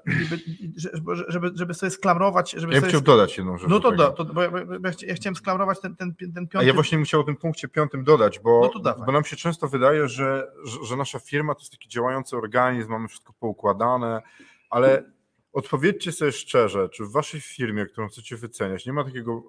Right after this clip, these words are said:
Speaker 2: takiego Maćka albo Pawła, który, załóżmy, pracuje w dziale sprzedaży i w tym dziale sprzedaży jest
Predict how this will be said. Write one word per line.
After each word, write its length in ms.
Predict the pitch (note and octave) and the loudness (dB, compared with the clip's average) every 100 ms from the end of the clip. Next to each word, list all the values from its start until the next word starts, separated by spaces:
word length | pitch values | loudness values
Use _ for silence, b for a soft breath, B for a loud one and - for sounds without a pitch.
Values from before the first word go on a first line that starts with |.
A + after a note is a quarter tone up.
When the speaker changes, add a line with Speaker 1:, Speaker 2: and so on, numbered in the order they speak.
| - | -16
Speaker 2:
takiego 260 | A2 A2+ | -10 -6
Maćka 320 | G#2+ B2+ - B2+ | -4 -4 -2 -2
albo 180 | A2+ | -2
Pawła, 520 | G#2 G2 F2+ G2 A2+ A2+ | -2 -2 0 -2 -2 -4
który, 240 | - G#2+ - _ _ | -10 -12 -12 _ _
załóżmy, 400 | A#2+ G#2+ A#2 C3 | -12 -6 -6 -6
pracuje 320 | B2 A#2 A#2+ G#2+ | -18 -12 -8 -4
w 40 | |
dziale 220 | A2 A2 | 0 -2
sprzedaży 680 | - - G#2 F#2+ E2 G2+ C#3 D3 b b | -2 -8 -4 -4 -2 -2 -4 -6 b b
i 60 | G#2+ | -16
w 60 | - | -8
tym 140 | A2+ | -4
dziale 240 | G#2+ C3+ C3+ | 0 0 0
sprzedaży 600 | - A#2 A2 A2 G2+ G#2 | -6 -4 0 0 0 -2
jest 240 | G2+ | -4